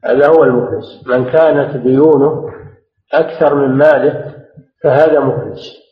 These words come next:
أما العكس، وهو من كانت أمواله أكثر من ديونه، فهذا غني، لا يسمى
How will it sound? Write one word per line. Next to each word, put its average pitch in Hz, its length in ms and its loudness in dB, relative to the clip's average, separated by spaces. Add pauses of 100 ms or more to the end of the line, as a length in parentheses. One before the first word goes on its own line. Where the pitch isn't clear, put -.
(320)
أما 170 220 2
العكس، 143 500 -2
وهو 123 240 2
من 131 260 -2
كانت 151 360 2
أمواله 139 680 0
أكثر 143 480 -2 (100)
من 147 200 -2
ديونه، 131 720 0 (720)
فهذا 139 280 0
غني، 127 340 0 (1160)
لا 127 80 0
يسمى 131 500 0